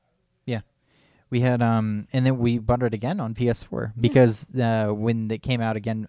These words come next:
Speaker 1: on P S four, they
Speaker 2: 'Cause it
Speaker 1: re-released
Speaker 2: played
Speaker 1: it.
Speaker 2: in gl-, fr-,
Speaker 1: They actually had
Speaker 2: oh.
Speaker 1: it play in chronological order, which made the game so much better. Oh my god. 'Cause it's a captivating story. It just needs to be told in order.
Speaker 2: Yeah.
Speaker 1: Oh my goodness.
Speaker 2: And in correct order.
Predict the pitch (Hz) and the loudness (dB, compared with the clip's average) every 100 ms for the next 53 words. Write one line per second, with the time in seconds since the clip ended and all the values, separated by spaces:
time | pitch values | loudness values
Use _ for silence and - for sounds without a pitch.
0 | - 110 110 104 - 117 107 104 104 110 | -8 -8 -6 -6 -4 -4 -4 -4 -2 4
1 | 123 180 165 175 170 180 170 - 175 165 | 6 6 6 2 -2 -6 -6 -4 -2 -2
2 | - 123 139 135 117 110 110 - 120 110 | 2 2 2 -2 -2 -2 -4 -4 -4 -4
3 | 104 - 107 101 98 92 - 87 92 92 | -6 -8 -8 -6 -8 -8 -12 -12 -12 -12
4 | 95 117 120 - - _ _ _ _ _ | -8 -6 -6 -8 -12 _ _ _ _ _
5 | 117 104 101 104 101 - 113 113 104 98 | -4 -2 -4 -4 -6 -10 -10 -10 -8 -8
6 | 104 - 113 104 104 95 - _ _ _ | -12 -12 -12 -10 -10 -12 -14 _ _ _
7 | _ _ _ _ - - _ _ _ _ | _ _ _ _ -20 -20 _ _ _ _
8 | 135 160 135 117 175 - 120 104 104 - | -2 -2 -2 -2 -2 -2 -4 -4 -6 -4
9 | 135 90 104 - 117 127 - - _ - | -4 -4 -8 -8 -2 -2 -2 -10 _ -4
10 | 135 123 113 113 - 113 104 98 87 - | -2 -2 -6 -8 -6 -6 -6 -8 -8 -14
11 | _ _ 175 160 - _ _ _ - 120 | _ _ -16 -16 -18 _ _ _ -6 -6
12 | 92 90 98 80 - - 196 220 202 185 | -6 -12 -16 -16 -16 -10 -6 -6 -4 0
13 | 175 170 156 95 151 | 0 0 0 0 -4